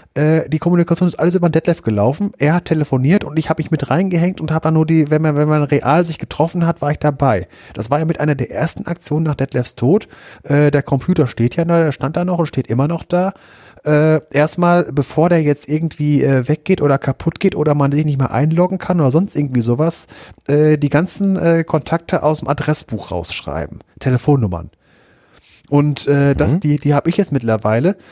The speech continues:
Speaker 1: und, äh, versuch das alles zusammenzuhalten, weil ich ja ganz genau weiß, wenn ich jetzt irgendwie, äh, das einschlafen lasse, äh, drei Jahre lang, ich kann jetzt drei Jahre lang kann ich wandern gehen und Ingress spielen und Blümchen fotografieren und sonst irgendwie sowas,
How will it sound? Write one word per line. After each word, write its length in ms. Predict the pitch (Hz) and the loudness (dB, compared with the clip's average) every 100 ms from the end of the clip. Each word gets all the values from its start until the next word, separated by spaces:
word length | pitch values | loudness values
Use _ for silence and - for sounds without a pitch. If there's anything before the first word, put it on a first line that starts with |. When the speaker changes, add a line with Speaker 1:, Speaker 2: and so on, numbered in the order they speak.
| - - | -20 -6
Speaker 1:
und, 440 | 147 151 156 - | 0 2 0 2
äh, 180 | 151 147 | 2 2
versuch 320 | 151 139 180 | 0 0 0
das 160 | 180 - | -2 -2
alles 240 | 151 160 | -2 -2
zusammenzuhalten, 880 | 143 170 202 - 117 120 139 156 139 | 0 0 0 0 0 2 0 0 0
weil 200 | 139 139 | 0 0
ich 100 | 143 | 0
ja 120 | 147 | 0
ganz 260 | 139 170 - | 0 0 0
genau 240 | 170 151 | 0 2
weiß, 180 | 151 156 | 2 0
wenn 80 | 143 | -2
ich 100 | 139 | -2
jetzt 160 | 143 | -2
irgendwie, 520 | 156 165 151 151 151 143 | 0 -2 -2 -2 -2 2
äh, 240 | 143 135 | 2 2
das 200 | 135 - | 0 0
einschlafen 540 | 196 220 - 123 - | -2 0 0 0 0
lasse, 320 | 110 104 107 92 - - - - - | 0 2 0 -2 -8 -20 -20 -20 0
äh, 240 | 135 135 - _ | 2 2 0 _
drei 280 | 120 135 165 | -4 0 2
Jahre 260 | 175 180 175 | 4 4 4
lang, 240 | 170 170 | 4 2
ich 140 | - - | 0 -4
kann 160 | 143 | -2
jetzt 120 | 123 | -4
drei 200 | - 131 | -4 -2
Jahre 240 | 165 165 151 | 2 2 2
lang 140 | 147 | 2
kann 180 | 143 135 | 0 0
ich 140 | 127 123 | 0 0
wandern 420 | 160 185 185 160 | 0 0 0 -2
gehen 360 | - 175 170 | 0 2 2
und 260 | - 139 135 | 0 -4 -2
Ingress 400 | 151 180 180 170 | 0 0 0 -2
spielen 460 | - - 185 185 127 | -4 -2 0 0 0
und 200 | 131 123 | -2 2
Blümchen 380 | 135 175 - | 2 2 -2
fotografieren 600 | 175 180 180 160 156 175 131 | 0 0 2 -2 -2 0 2
und 60 | |
sonst 220 | 180 208 | 0 -2
irgendwie 180 | - 135 | -4 -2
sowas, 300 | 123 143 190 | 2 2 0